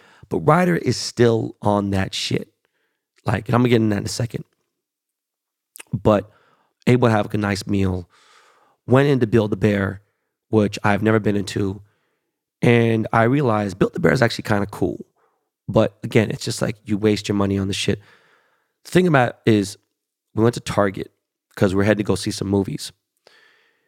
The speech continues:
And, um, one of my favorite movie theaters in the state of California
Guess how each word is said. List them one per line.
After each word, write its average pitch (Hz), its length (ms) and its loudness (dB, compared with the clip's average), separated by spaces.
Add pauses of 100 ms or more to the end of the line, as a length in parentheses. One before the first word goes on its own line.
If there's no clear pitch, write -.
(280)
And, 110 360 2
um, 107 400 0
one 127 100 4
of 143 80 2
my 131 100 2
favorite 147 420 -2
movie 120 200 2
theaters 104 460 -2
in 117 160 2
the 110 60 -2
state 104 260 -2
of 101 40 -2
California 95 680 -2